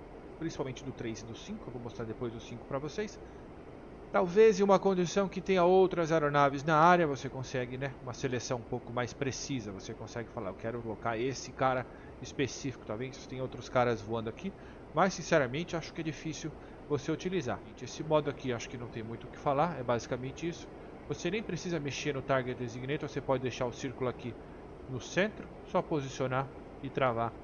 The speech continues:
se você quiser. Backspace destrava. Por último, modo tecla cinco,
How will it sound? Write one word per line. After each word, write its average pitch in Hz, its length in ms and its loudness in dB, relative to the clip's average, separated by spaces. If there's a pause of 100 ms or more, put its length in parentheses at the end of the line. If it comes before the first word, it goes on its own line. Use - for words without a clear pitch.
(200)
se - 140 -4
você 123 400 -2 (280)
quiser. 110 300 -6 (220)
Backspace 147 560 -6
destrava. 180 480 4 (320)
Por 262 160 6
último, 160 540 4 (220)
modo 147 360 6 (500)
tecla 127 300 2
cinco, 240 500 -6